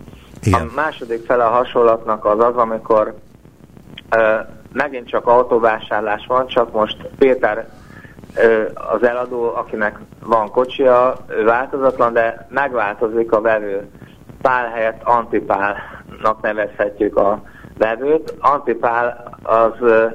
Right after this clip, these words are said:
Speaker 2: nem rendelkezik pénzzel, de szeretne kocsit vásárolni.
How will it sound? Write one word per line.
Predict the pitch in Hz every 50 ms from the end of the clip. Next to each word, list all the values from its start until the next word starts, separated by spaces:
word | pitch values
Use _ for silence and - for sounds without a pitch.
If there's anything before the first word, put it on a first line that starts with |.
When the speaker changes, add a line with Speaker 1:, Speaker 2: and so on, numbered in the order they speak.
| - - - - - - - - - - - - - - - -
Speaker 2:
nem | - 123 123 117 107
rendelkezik | 104 98 98 98 98 98 104 - 98 95 98 104 101 104
pénzzel, | - 101 101 101 101 95 104 101 101
de | 104 104 101 -
szeretne | 110 104 104 104 107 101 101
kocsit | - - 95 98 - - - -
vásárolni. | - - - - - - - 50 50 50 50 - - -